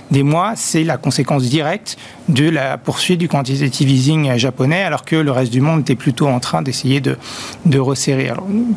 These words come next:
portage négatif sur le yen est monstrueux, on est à quasiment moins, moins cinq pour cent face au dollar. Donc, euh, évidemment, il y a, hum, c'est une monnaie qui est liquide, qui est facile à, à vendre, donc, euh, les gens, ils vont, ils vont de bon cœur, je dirais, sur le, sur le dollar yen.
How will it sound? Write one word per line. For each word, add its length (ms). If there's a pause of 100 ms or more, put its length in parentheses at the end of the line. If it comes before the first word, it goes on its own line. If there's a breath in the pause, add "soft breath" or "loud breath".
portage 480
négatif 540
sur 160
le 80
yen 260
est 140
monstrueux, 500
on 200
est 100
à 400 (540 loud breath)
quasiment 340
moins, 260
moins 200
cinq 240
pour 160
cent 180
face 220
au 40
dollar. 360
Donc, 200
euh, 120 (1040 loud breath)
évidemment, 480
il 80
y 40
a, 440
hum, 380
c'est 160
une 100
monnaie 320
qui 100
est 40
liquide, 460
qui 140
est 120
facile 480
à, 100
à 200
vendre, 380
donc, 220
euh, 60 (420 loud breath)
les 100
gens, 220
ils 120
vont, 280
ils 120
vont 100
de 40
bon 140
cœur, 260
je 60
dirais, 180
sur 160
le, 200
sur 160
le 60
dollar 240
yen. 300